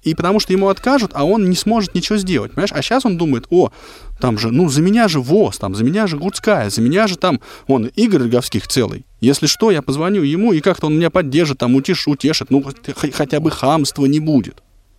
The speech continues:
И это будет способствовать тому, что люди будут обращаться, э, с вопросом о трудоустройстве. Чем больше обращений, как мне кажется, ну, тем, в общем, вероятность трудоустройства выше. Вот я к чему. Тебе этот факт сомнений вызывает, да?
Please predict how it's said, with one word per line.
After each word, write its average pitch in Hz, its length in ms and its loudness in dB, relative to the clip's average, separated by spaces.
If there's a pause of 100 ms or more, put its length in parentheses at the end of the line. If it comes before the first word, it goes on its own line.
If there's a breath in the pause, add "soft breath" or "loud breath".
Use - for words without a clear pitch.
(420)
И 117 140 2
это 285 200 2
будет 254 280 0
способствовать 214 540 -2
тому, 147 240 0
что - 140 -4
люди 226 160 0
будут 202 380 -4
обращаться, 147 760 0 (420 loud breath)
э, 120 320 0
с - 140 -6
вопросом 143 560 2 (140)
о 160 200 4
трудоустройстве. 220 840 0 (160 loud breath)
Чем 175 320 0
больше 165 340 2
обращений, 120 800 2
как 123 200 -4
мне 117 200 0
кажется, 107 500 -4 (300 loud breath)
ну, 131 100 4
тем, 214 380 0
в 117 320 -6
общем, 120 400 0
вероятность 131 640 0
трудоустройства 117 640 -2
выше. 123 420 -2 (240)
Вот 131 180 2
я 104 60 -10
к - 60 -14
чему. 107 260 -14 (960)
Тебе 120 200 0
этот - 100 -8
факт 135 160 -6
сомнений 110 260 -4
вызывает, 98 300 -12
да? 139 140 -12